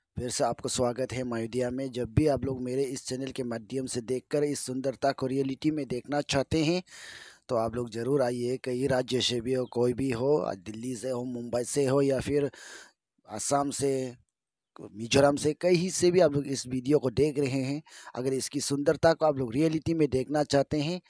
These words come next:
तो आप लोग आ सकते हैं। खास करके जनवरी महीना में आप लोग यहाँ पर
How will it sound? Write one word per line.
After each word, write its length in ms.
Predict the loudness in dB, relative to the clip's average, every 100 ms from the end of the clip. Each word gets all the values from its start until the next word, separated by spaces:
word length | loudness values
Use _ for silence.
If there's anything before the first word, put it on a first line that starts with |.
| -20 -20 -8
तो 100 | -6
आप 180 | -4 -2
लोग 140 | 0
आ 140 | 2
सकते 340 | 2 0 -4 -4
हैं। 160 | -2
खास 280 | -2 -2 -4
करके 240 | -8 -10 -6
जनवरी 480 | 0 0 2 2
महीना 340 | 2 0 -2 -4
में 120 | -6
आप 200 | -6 -2
लोग 120 | -2
यहाँ 200 | -2 -2
पर 280 | 2 4 4